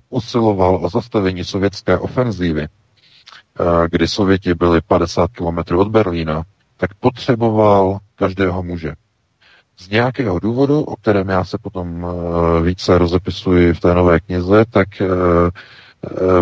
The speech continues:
on nepovolal obrovskou armádu, kterou měl na konci války, která se nepohybovala. Od, eh, ruského tažení, to znamená, když, eh, katastrofa ve Stalingradu, eh, zima čtyřicet tři,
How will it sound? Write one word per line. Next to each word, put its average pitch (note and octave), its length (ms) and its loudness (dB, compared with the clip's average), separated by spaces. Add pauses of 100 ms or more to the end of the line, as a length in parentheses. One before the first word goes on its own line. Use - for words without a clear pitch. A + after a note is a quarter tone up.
(120)
on G2+ 260 0
nepovolal D#2+ 840 0
obrovskou D3 640 0
armádu, A#2+ 540 -2
kterou G#2+ 380 -2
měl A#2 360 -6
na A#2 100 -2
konci A#2 360 -4
války, E2+ 460 0
která F#2+ 320 0
se A#2 200 -4
nepohybovala. F2+ 880 -4 (380)
Od, - 300 0
eh, A2+ 40 2 (400)
ruského C#3+ 500 0
tažení, G2 640 -4 (640)
to G#2+ 120 -4
znamená, F#2+ 520 0
když, F2+ 520 -8
eh, G#2+ 40 -2 (1000)
katastrofa G2 580 0
ve F2 100 -2
Stalingradu, A2 920 2
eh, E2 640 0
zima F#2 300 2
čtyřicet F#2+ 580 -4
tři, A2+ 360 2